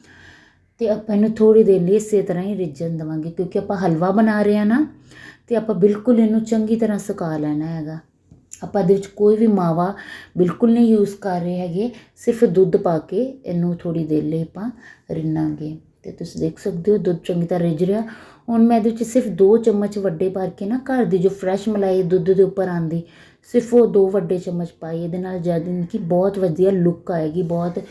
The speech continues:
ਰਿਚ ਬਣੇਗਾ ਸਾਡਾ ਜੋ ਹਲਵਾ ਹੈ। ਬਿਲਕੁਲ ਜਿਸ ਤਰ੍ਹਾਂ ਕਿ ਖੋਇਆ ਪਾਉਂਦੇ ਨਾ, ਉਸੇ ਤਰ੍ਹਾਂ ਹੋ ਜਾਏਗਾ, ਬਹੁਤ ਹੀ ਵਧੀਆ, ਵਧੀਆ ਕਰੀਮੀ ਬਣੇਗਾ।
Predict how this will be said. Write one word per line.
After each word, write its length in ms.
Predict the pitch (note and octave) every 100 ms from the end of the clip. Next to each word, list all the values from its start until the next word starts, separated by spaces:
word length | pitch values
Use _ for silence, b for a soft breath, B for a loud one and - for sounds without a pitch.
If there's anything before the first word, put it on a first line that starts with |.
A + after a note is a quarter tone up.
| B B B
ਰਿਚ 360 | E3+ G3+ G#3 A#3
ਬਣੇਗਾ 420 | F#3 E3 E3 E3+
ਸਾਡਾ 300 | F3 F3+ E3
ਜੋ 140 | D#3
ਹਲਵਾ 340 | E3+ E3 D3+ E3
ਹੈ। 140 | E3+ G3+ b b b b
ਬਿਲਕੁਲ 600 | F#3 G3 - - A3+ G#3+
ਜਿਸ 220 | F3+ F#3
ਤਰ੍ਹਾਂ 200 | - G3+
ਕਿ 120 | F#3+ A3+
ਖੋਇਆ 320 | A3+ F3 F3+ F#3
ਪਾਉਂਦੇ 300 | G#3 G3 A3+
ਨਾ, 180 | D4+ B B B B
ਉਸੇ 260 | A#3+ A#3 C4
ਤਰ੍ਹਾਂ 280 | B3+ G#3 F3+
ਹੋ 200 | F3 D#3
ਜਾਏਗਾ, 360 | D#3 D#3 F3
ਬਹੁਤ 360 | E3+ E3 E3+ E3+
ਹੀ 60 |
ਵਧੀਆ, 360 | D#3+ D#3+ E3 E3+
ਵਧੀਆ 240 | D#3+ D#3+
ਕਰੀਮੀ 480 | E3 - E3 D#3 D#3
ਬਣੇਗਾ। 500 | D3+ D#3 D#3 D#3+ B3